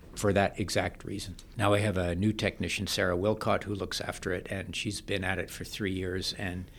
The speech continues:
you know, she's gotten really much better at it, and so there's that learning period. And I get out there on the tractor as well, because some things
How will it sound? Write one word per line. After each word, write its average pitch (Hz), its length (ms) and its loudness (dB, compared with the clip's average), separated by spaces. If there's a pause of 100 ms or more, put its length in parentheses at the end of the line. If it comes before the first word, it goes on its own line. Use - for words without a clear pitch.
(320)
you 113 80 -2
know, 98 100 0
she's 107 200 -2
gotten - 240 2
really 90 320 -4 (380)
much 101 320 -4
better 104 260 4
at 127 160 2
it, - 160 -4 (260)
and 95 440 -2
so 98 280 0
there's 95 240 2
that 95 160 2
learning 95 300 0
period. 90 400 -8 (160)
And 120 160 8
I 131 100 10
get 127 200 10
out 113 200 8
there 107 200 6
on 101 80 6
the 98 80 4
tractor 95 400 2
as 87 120 0
well, 92 220 2
because 87 320 -2
some 95 180 0
things 95 520 -2